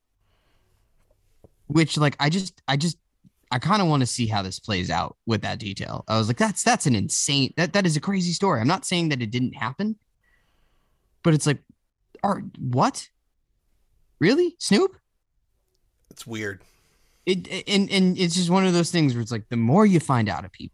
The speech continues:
Speaker 1: about people.
Speaker 2: Always. Never
Speaker 1: Every
Speaker 2: goes well.
Speaker 1: fucking time.
Speaker 2: All right, so we are gonna get out of here. You can follow us on Instagram at Back Porch Media and on Twitter at Porch Back Media, and you can follow us on Spotify and Apple Podcasts and all that stuff.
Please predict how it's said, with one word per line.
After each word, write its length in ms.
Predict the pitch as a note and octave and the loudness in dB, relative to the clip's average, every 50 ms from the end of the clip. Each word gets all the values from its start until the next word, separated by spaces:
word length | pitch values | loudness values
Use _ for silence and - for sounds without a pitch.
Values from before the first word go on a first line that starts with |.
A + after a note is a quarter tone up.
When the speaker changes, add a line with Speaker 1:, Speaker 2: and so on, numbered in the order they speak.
| _ - - | _ -8 -6
Speaker 1:
about 320 | A2+ G2+ G2 F#2+ G2 - | -4 -2 -2 -4 -6 -8
people. 360 | - - - - - - - _ _ _ _ _ _ - - - | -12 -12 -10 -10 -12 -12 -12 _ _ _ _ _ _ -20 -18 -14
Speaker 2:
Always. 520 | - A#2+ G#2+ G#2+ - - - - - - - _ - | -14 -12 -12 -14 -14 -10 -8 -8 -8 -8 -12 _ -12
Never 220 | - C3 - - - | -10 -10 -8 -8 -8
Speaker 1:
Every 160 | - C4+ C4+ | -6 -6 -6
Speaker 2:
goes 160 | - G2 - | -6 -6 -6
well. 100 | - F3+ - | -8 -6 -6
Speaker 1:
fucking 200 | - D#3 C3+ A#2 | -6 -6 -6 -6
time. 320 | A#2+ A#2 G#2+ G2 G2 G#2 A2+ _ _ _ _ - - - - - - - - - - - - - - - - - - | -8 -10 -20 -20 -20 -20 -20 _ _ _ _ -20 -20 -20 -20 -20 -20 -20 -20 -20 -20 -20 -20 -20 -20 -20 -12 -6 -2
Speaker 2:
All 80 | C3 | -2
right, 220 | A2+ F#2 - - - | -2 -2 -4 -6 -6
so 160 | - C#3 C#3+ | -4 -2 0
we 100 | D#3 F3 | 0 0
are 80 | F#3 | 0
gonna 180 | D#3 D3 C3+ C3 | 0 -2 -4 -4
get 160 | A2+ A#2 A2 | -2 -2 0
out 160 | A2 A2 G#2+ | 0 0 -2
of 60 | G#2 F#2+ | -2 -4
here. 400 | A2+ G#2 G#2+ G#2+ G2+ G2+ - - _ _ - - - - _ - | -4 -4 -4 -4 -4 -6 -8 -10 _ _ -20 -20 -20 -20 _ -10
You 140 | A#2 C3 D3 | -8 -8 -6
can 140 | - C#3 C3+ | -6 -8 -8
follow 400 | - B2+ A#2+ A#2 A2+ A2 G#2+ - | -4 -2 -2 -2 -2 -4 -6 -6
us 360 | - A2+ A#2 A#2 G#2+ - - - - - | -4 -2 -2 -2 -2 -4 -8 -10 -10 -8
on 560 | - A2 G#2+ G#2 G#2 G#2 G#2 G#2 G2+ G#2 - - _ _ _ _ _ _ _ _ _ _ _ _ _ _ _ _ _ _ | -6 -4 -4 -4 -4 -4 -6 -8 -8 -10 -12 -14 _ _ _ _ _ _ _ _ _ _ _ _ _ _ _ _ _ _
Instagram 520 | - D3 D3+ - - D#3+ C3 B2+ B2 A2+ G#2+ | -6 -4 -4 -4 -6 -4 -4 -6 -4 -4 -6
at 100 | F#2+ - | -6 -6
Back 220 | - G#2+ - - | -8 -10 -10 -8
Porch 240 | - G#2 G2+ - - | -6 -8 -6 -6 -8
Media 260 | G#2+ G2+ G#2 G#2 G#2 | -8 -8 -6 -6 -6
and 80 | G#2 G#2 | -6 -6
on 160 | G#2 G#2 G#2 | -8 -8 -8
Twitter 320 | - - - G#2 G2+ G#2 | -8 -8 -6 -6 -4 -4
at 140 | G2+ G2 - | -6 -6 -8
Porch 240 | - A2+ G#2 G2+ - | -6 -6 -6 -6 -6
Back 240 | G#2 G#2 G2+ - - | -8 -8 -8 -8 -10
Media, 260 | G#2 G#2 G#2+ G#2 G#2 | -10 -8 -8 -8 -8
and 100 | G#2 G#2 | -8 -8
you 60 | G#2 | -10
can 140 | G#2+ G#2 - | -10 -12 -10
follow 280 | - - G#2 G#2 G2+ G2+ | -8 -6 -6 -6 -6 -6
us 140 | G#2+ - | -6 -8
on 60 | G#2+ G#2+ | -10 -10
Spotify 500 | - - - G2+ G2 G#2 - - F#2+ F#2 | -10 -8 -6 -6 -6 -6 -8 -8 -8 -8
and 100 | F2 F#2 | -8 -10
Apple 200 | - - - - | -10 -10 -10 -10
Podcasts 520 | - G2+ G2+ G#2 - - G#2 G#2 - - | -6 -6 -6 -6 -6 -6 -8 -6 -6 -8
and 80 | A2 A2 | -6 -4
all 140 | A2 A2+ | -4 -2
that 220 | A2+ A#2 A2+ G#2+ - | -2 -4 -6 -6 -8
stuff. 480 | - - - A2 G#2+ A2 - - - | -8 -4 -2 -2 -2 -2 -6 -10 -18